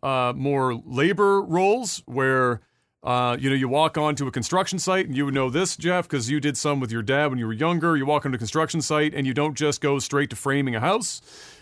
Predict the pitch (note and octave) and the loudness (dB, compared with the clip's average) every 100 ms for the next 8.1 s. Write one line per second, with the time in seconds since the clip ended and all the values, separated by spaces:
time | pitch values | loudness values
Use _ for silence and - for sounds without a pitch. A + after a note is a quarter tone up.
0 | - C3 B2+ E3 E3+ D3+ C#3 B2 F#3+ A3 | -4 -2 0 0 2 2 0 4 6 6
1 | F3+ C#3 D3 D#3 D#3+ F#3 B2+ F3 F3+ F3+ | 6 2 4 4 2 0 -2 2 4 4
2 | E3 - D#3 C#3 B2 F3+ A3 B3+ - - | 2 2 0 0 2 2 4 0 -2 -10
3 | - - C3 C3+ C3+ C3 B2+ B2+ C#3 D3+ | -20 -6 0 2 4 4 2 2 0 0
4 | C#3 C#3+ - F3+ F3 D#3 D#3 C#3+ C#3+ C#3+ | 2 0 0 0 2 4 4 2 2 0
5 | C3+ E3 D#3+ D3 D#3 D3+ C#3+ D3 - - | 0 0 0 0 0 2 2 0 0 0
6 | G3+ - A3+ E3+ B2+ D3 D3+ F#3 A3+ G3 | 0 0 0 0 2 2 2 2 2 0
7 | D#3 F3 D3+ D#3+ D#3 D3 F3 D#3+ C3+ F2 | -2 -2 0 0 0 0 2 2 2 0
8 | - | -8